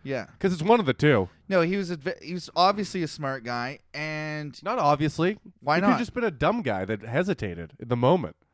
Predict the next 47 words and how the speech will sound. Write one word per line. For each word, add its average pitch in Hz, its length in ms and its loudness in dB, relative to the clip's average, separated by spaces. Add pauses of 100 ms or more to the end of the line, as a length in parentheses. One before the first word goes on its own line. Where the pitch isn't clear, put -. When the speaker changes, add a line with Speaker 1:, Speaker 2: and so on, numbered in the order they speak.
Speaker 1:
There 160 140 0
was 185 160 2
more 214 200 4
than 220 140 2
one 185 220 -2
cop 202 340 -2
there, 120 180 0
though. 101 280 -4
Speaker 2:
Oh, 180 80 10
a 175 40 8
bunch 170 280 4
of 220 80 6
them 175 140 4
didn't 120 200 -2
shoot. 95 280 -2
Speaker 1:
Yeah. 131 300 -4 (300)
Speaker 2:
Oh, 208 140 8
really? 143 420 4
Speaker 1:
Yeah. 131 220 -4 (400)
Speaker 2:
Oh, 156 280 4
okay. 95 340 -2 (220)
Speaker 1:
He 185 160 0
was, 233 260 0
there 202 200 -2
was 214 120 -2
the 196 100 0
one 208 280 2
guy 196 280 4
that 180 140 0
was 160 280 -2 (240)
ha-, 165 200 -8 (120)
closest 180 520 -2
to 165 180 -2
him 135 80 -6
with 135 120 -8
the 127 80 -8
gun 131 240 -6
trained 135 240 -8
on 131 120 -4
him, 117 80 -8
but 120 100 -6
there 143 120 -2
was 135 120 0
other 143 220 -2
cops 139 380 -2
in 123 120 -8
cars. 113 480 -4